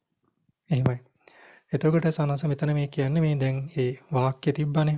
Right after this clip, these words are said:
පච්චුප්පන්න අතීත අනාගත වූ කියන ටික. ඒක සම්බන්ධ කරගන්න ඕන චිත්ත චෛතසික සහ රූපයන් වලට. ඒ කියන්නේ ප්‍රත්‍යුත්පන්න වෙන,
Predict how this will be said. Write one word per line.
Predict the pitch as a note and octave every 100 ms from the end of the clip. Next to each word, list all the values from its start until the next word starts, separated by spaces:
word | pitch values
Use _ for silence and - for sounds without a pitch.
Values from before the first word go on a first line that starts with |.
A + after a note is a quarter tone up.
| -
පච්චුප්පන්න | B2+ - - C#3 - C3+ C#3
අතීත | B2 C#3+ D3 C#3+
අනාගත | C3 C#3+ D#3 D#3+
වූ | D#3+
කියන | D3+ D#3 D#3
ටික. | D#3+ E3 D#3+ _ - - _
ඒක | C#3 C#3+
සම්බන්ධ | F3+ D3 C#3 D3+ D#3
කරගන්න | C#3+ C#3+ B2+ B2+ B2+
ඕන | B2+ F3+
චිත්ත | - C#3+ - _ - F#3 G3+ - -
චෛතසික | D3 C3 B2+ C#3 C#3+ D3+
සහ | C#3+ D3 F3 G3+ - _ _
රූපයන් | - D#3+ D#3 C#3 C#3
වලට. | C#3+ B2 B2 A#2+ - _ _ - _
ඒ | -
කියන්නේ | C3 C3+ D3 D3
ප්‍රත්‍යුත්පන්න | C3 - C3+ - C#3+ C3+ C#3 C#3
වෙන, | C#3+